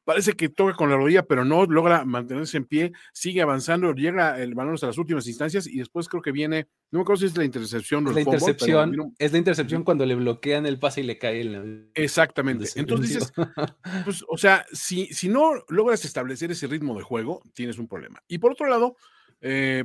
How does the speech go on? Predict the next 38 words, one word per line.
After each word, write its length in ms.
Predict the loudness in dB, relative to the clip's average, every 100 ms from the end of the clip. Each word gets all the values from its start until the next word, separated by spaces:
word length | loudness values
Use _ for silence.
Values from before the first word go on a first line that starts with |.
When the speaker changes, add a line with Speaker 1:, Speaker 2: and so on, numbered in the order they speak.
| -6
Speaker 1:
pues, 340 | -14 -14 -18 _ _ -20 -20 -16
a, 280 | -14 -12 -12
a, 60 | -6
hay, 240 | -6 -6
hay 120 | -6 -4
que 120 | -2
decir 320 | -2 -4 -4
que 320 | -4 -4 -6 -8
este 220 | -8 -6
es 80 | -4
el 80 |
juego 180 | -2 -2
donde 160 | -2 -4
todos 260 | -6 -4 -6
apostamos 760 | -10 -4 -2 0 -2 -4 -12 _
el 240 | -12 -4 -2
oro 220 | 0 0
y 80 | 0
el 80 |
moro 400 | 2 0 -2 -6 -10
por 360 | -10 -10 -14 _ _ _ _ _ _ _
Shaka 640 | -10 0 4 4 2 -2 -4 -12 -16 -20 _ _
ha 160 | 8 8
muerto. 840 | 8 6 6 4 0 -6 -6 -8 -16 _
<laughs> 640 | -20 -20 _ -20 -20 -6 2
Digo, 340 | 2 4 -2
es 180 | -4 -2
que 220 | 2 4 4
Mike 220 | 4 2
Speaker 2:
Exacto. 40 |
Speaker 1:
Vrabel, 260 | 2 2 0
el 80 | -2
caballero 340 | -2 0 0
más 120 | -2
cercano 280 | -4 -2 -2
al 60 | 0
gran 140 | 0
maestro, 400 | 0 -2 -4 -6